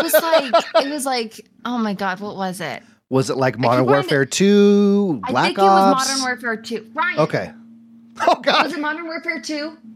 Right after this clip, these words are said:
Speaker 1: that I started gaming? Yeah, okay, it was Modern Warfare two. He was walking
Speaker 2: Okay.
Speaker 1: by, so that's why I called him. <laughs>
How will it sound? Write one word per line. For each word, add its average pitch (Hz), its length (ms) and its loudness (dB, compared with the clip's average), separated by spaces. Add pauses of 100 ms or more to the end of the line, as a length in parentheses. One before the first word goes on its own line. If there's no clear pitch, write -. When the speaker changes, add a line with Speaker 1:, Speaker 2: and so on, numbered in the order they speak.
(960)
Speaker 1:
that 247 120 -8
I 247 60 -4
started 247 220 -6
gaming? 220 320 -8 (2500)
Yeah, 220 260 -6 (120)
okay, 247 260 -4
it 202 40 -2
was 220 140 -2
Modern 226 180 -2
Warfare 196 260 -4
two. 185 100 -10
He 196 120 -2
was 202 140 -2
walking 196 160 4 (100)
Speaker 2:
Okay. 147 60 2
Speaker 1:
by, 160 180 -4
so 175 140 -6
that's 170 140 -6
why 185 80 -2
I 185 40 -4
called 202 260 -4
him. 214 180 -2
<laughs> - 60 -4